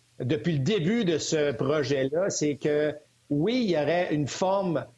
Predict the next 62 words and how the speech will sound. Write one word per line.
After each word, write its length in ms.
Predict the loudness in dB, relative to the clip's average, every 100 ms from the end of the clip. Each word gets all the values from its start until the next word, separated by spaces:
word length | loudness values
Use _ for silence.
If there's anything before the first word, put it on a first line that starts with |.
| _ -4
de 80 | -4
partenariat 960 | -2 -2 -2 -2 0 0 0 2 0
avec 220 | 0 0 -2
le 100 | -2
gouvernement, 640 | 0 0 0 -2 0 0 -2 -6 -12 -10
mais 80 | -10 -8
il 80 | -6
est 140 | -6
clair, 320 | -4 -2 0 0
les 140 | -2
gars, 180 | -2 -2
puis 140 | -2
même 260 | -2 -2 -2
pour 140 | -4
moi 260 | -2 -2 -2
qui 100 | -2
est 120 | -2
un 160 | 0 0
grand 320 | 0 0 -2
fan 300 | -2 -2 0
de 80 | -2
balle, 280 | 0 -2 -2
vous 60 |
savez, 380 | -2 -2 0 -2
puis 140 | -2
je 160 | -2 -2
rêverais 440 | 0 0 0 0
de 60 | 0
revoir 320 | 0 0 0
le 140 | 2 0
retour 200 | -2 -2
des 180 | 0 -2
expos, 360 | -4 -2 -4 -4 -16 -20 -8
je 140 | -4 0
voudrais 340 | 2 2 0
pas 220 | 0 0
que 80 | 0
le 60 | 0
gouvernement, 560 | 2 2 2 0 0
il 120 | 0 0
juste 260 | -2 -4 -8
garoche 580 | -2 0 2 0 -2
ses, 220 | -2 0 0
ses 240 | 0 0
millions 380 | 0 0 0 0
de 40 |
dollars, 380 | 2 2 2 0
dire, « 120 | 0 0
Regarde, 260 | 0 0
prenez 300 | 0 0 0
ça, 240 | 0 0 0
puis 120 | 0
bonne 200 | -2 -2
chance. » 400 | -2 -2 -6 -8
C'est, 260 | -4 -2 -2
c'est, 220 | 0 -2
c'est 180 | 0 -2
plus 160 | -2
ça. 200 | -2 0
La, 120 | 0 0
la, 360 | 0 -2 -2
Bronfman 640 | -2 0 0 0 0 0 -2